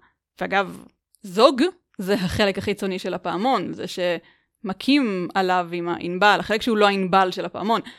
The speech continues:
כן, בכל מקרה, בחזרה ליין, אז הצבע הבסיסי של המיץ שסוחטים מענבים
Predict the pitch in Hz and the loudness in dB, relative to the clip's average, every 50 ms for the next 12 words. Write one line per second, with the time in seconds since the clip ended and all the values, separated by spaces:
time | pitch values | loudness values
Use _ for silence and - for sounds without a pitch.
0 | - - - - - - - - 427 302 - 339 - 339 - 494 453 415 - - | -20 -20 -20 -20 -20 2 6 8 8 8 6 2 0 4 6 6 6 6 4 2
1 | - 226 226 - 233 208 185 190 170 165 160 165 170 247 349 415 294 202 185 - | 0 0 0 0 0 -2 -2 -2 -2 -2 -2 -2 0 4 6 6 6 6 4 4
2 | - 226 208 175 226 226 - 427 427 427 403 - - 302 339 349 - 339 254 208 | 4 2 4 2 0 -2 0 0 2 2 2 2 0 0 0 0 0 0 -2 0
3 | 208 226 277 269 269 - 202 - - 214 196 - - 226 202 196 190 185 180 180 | 0 2 2 0 0 -2 -8 -6 -6 -6 -8 -6 -4 -4 -2 -2 -2 -2 -4 -4
4 | 190 269 392 392 | -2 0 0 2